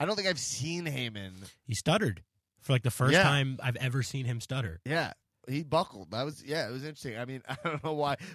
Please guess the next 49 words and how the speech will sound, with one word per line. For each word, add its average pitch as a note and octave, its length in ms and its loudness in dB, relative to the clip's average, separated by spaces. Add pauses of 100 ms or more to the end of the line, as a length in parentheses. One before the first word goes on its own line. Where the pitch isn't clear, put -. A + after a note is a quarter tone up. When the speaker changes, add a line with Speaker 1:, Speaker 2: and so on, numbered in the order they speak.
Speaker 1:
Well, B2+ 160 -8
I D3+ 60 6
guess D#3 180 0
he D#3+ 100 -4
couldn't D3+ 240 -4
call C#3 200 2
an B2 60 -2
audible. B2+ 420 2
And C#3 100 -8
why C3+ 140 2
didn't C#3+ 160 -4
he D3+ 60 -10
just C3 180 -10
call C3+ 200 0
an B2 60 -2
audible A#2+ 340 -2
and A2+ 100 -8
just A2 120 -8
start A2 240 -6 (200)
selling? G#2 640 -10 (120)
Speaker 2:
Yeah, G#2 300 -4
I F2 60 -8
Speaker 1:
I - 20 -6
Speaker 2:
don't D#3+ 120 4
Speaker 1:
guess - 80 0
Speaker 2:
know. - 40 0
Speaker 1:
they're A#3 80 2
trying D3+ 460 -4
to C#3 80 -8
sell C3 240 -4
Goldberg A2+ 500 -2
so G#2 300 -6
hard. G2 200 -6 (240)
'Cause G#3 240 -8 (300)
one F#3+ 160 0
of C#4 80 0
Heyman's G3 400 -2
things E3+ 260 0
is A2+ 140 -6
he's B2+ 300 -8
amazing C3+ 480 -2
at F#2+ 160 -12
getting A#2+ 320 -4
over A#2 480 -2
oth-, A#2+ 240 -4
the B2 200 2
other A#2+ 240 2
wrestler. A2 380 -6 (160)
Speaker 2:
Yeah. A2+ 240 -2